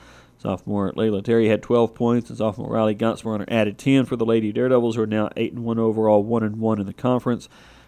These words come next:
With a loss, Nemo Vista falls to seven and two overall, oh and two in conference play. Nemo Vista got the win in the junior boys game, sixty to fifty-two.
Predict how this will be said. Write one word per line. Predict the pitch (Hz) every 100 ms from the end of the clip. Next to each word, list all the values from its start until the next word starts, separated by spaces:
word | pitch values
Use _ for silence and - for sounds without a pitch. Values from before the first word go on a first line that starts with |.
| -
With | 120
a |
loss, | 120 135 147
Nemo | 127 123
Vista | 117 131 131 120
falls | - 120 120 117
to | - 117 110
seven | - 120 117 110
and | 107
two | - 143
overall, | 127 117 120 117
oh | - 143
and | 123 107
two | 120 110 -
in | 107 107 101 -
conference | 113 107 107
play. | - 127 120 120 - - - _ _ -
Nemo | 113 98
Vista | 110 113 113 104
got | 110 104
the | 107
win | 110 113
in | 110 104
the | 104 101 -
junior | 107 127 117
boys | 117 131
game, | 117 113 101
sixty | - 123 - -
to | 107
fifty-two. | - 123 - - - - 151 101